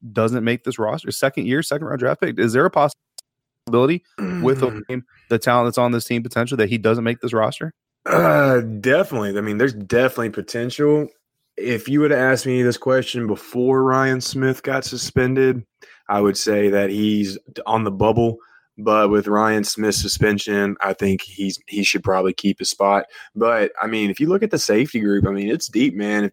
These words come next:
Speaker 2: uh, Justin Edwards, they said, will be ready by training camp. So you got Jordan Whitehead coming back. You got Justin Edwards. You got, or Justin Edwards, Justin Evans, Mike Edwards, Isaiah Johnson, Kentrell Brice, who they're paying over nine hundred thousand dollars. I mean, that right there is a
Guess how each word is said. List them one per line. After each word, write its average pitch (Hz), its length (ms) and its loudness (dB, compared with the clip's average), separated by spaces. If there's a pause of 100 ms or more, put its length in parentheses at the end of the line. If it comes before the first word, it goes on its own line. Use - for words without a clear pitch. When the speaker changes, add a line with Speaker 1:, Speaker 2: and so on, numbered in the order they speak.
(100)
Speaker 2:
uh, 98 160 2
Justin 127 300 -2
Edwards, 135 280 2
they 120 100 2
said, 117 260 0
will 107 100 0
be 107 120 4
ready 107 240 4
by 107 180 4
training 101 320 -2
camp. 95 320 -4 (320)
So - 160 -6
you 107 80 0
got 104 200 2
Jordan 123 300 2
Whitehead 113 360 4
coming 107 260 -2
back. 98 300 0
You 92 80 -16
got 95 160 -6
Justin 104 400 -2
Edwards. 98 340 0
You 98 80 -6
got, 98 260 -2 (300)
or 104 120 4
Justin 98 300 -2
Edwards, 98 220 0
Justin 113 300 2
Evans, 107 340 0
Mike 110 280 0
Edwards, 107 460 2
Isaiah 104 360 2
Johnson, 104 640 0 (320)
Kentrell 117 340 0
Brice, 113 400 2
who 113 120 0
they're 107 120 2
paying 110 400 0
over 107 220 2
nine 107 220 0
hundred 107 200 0
thousand 104 360 0
dollars. 107 420 2 (300)
I 101 40 -6
mean, 107 180 -2
that 127 120 0
right 113 240 -2
there 113 340 2
is 98 240 -2
a - 100 -12